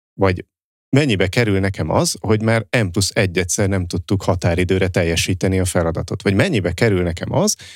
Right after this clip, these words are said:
hogy most öt emberrel két ügyfelet tudok kiszolgálni, és nem hármat. Mennyibe? Tehát, hogy nem azt kérdezi meg, hogy a fejlődést mennyire érné meg elér-, tehát, hogy ha azt kérdeznénk meg, hogy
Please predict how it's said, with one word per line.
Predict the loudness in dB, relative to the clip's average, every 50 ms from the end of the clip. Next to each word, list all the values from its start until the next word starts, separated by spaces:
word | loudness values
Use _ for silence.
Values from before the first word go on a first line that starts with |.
| -20 -6 _
hogy | 0 0
most | 2 2 2 0 0 0
öt | 0 0 0 2
emberrel | 0 0 0 0 0 0 0 0 0 0 -2 -2 -4 _ _ _ _
két | -2 0 0 0 0 0
ügyfelet | -2 -2 0 0 2 2 0 -2
tudok | -2 -2 -2 -2 -2 -4
kiszolgálni, | -4 -4 -2 0 0 0 0 2 2 2 4 2 2 0 -2 -6 -16 -20 -20 -20 -20 _ _ _ _ -20 -8 _
és | -2 -2 0
nem | 0 0 0
hármat. | 0 0 -2 -2 -4 -8 -14 -16 -18 -20 _ _ -20 -20 -20 _ _
Mennyibe? | -2 -2 0 0 2 0 0
Tehát, | 0 0 -2 -2 -2
hogy | -2 -2 -2
nem | -2 0 0
azt | 0 0 0
kérdezi | 0 0 0 0 0 0
meg, | 0 -2 -2
hogy | 0 0 0
a | 0
fejlődést | 0 2 2 2 2 2 2 2 2 2 2 2 0 0 0 -2 -4 -6 -10 -16 -18 -20 -20 -20 _ _ _ _ -2
mennyire | 0 2 2 4 4 2 2 2 2
érné | 2 2 0 0 0 0 0 0
meg | 2 2 2 2
elér-, | 2 2 2 2 0 -2 -4
tehát, | -4 -4 -2 0
hogy | 0 -2 -2
ha | -2 0 2
azt | 2 2 0 0
kérdeznénk | -2 -2 -2 0 0 0 0 -2 -2
meg, | -2 -2 -2 -2
hogy | -2 -2 -4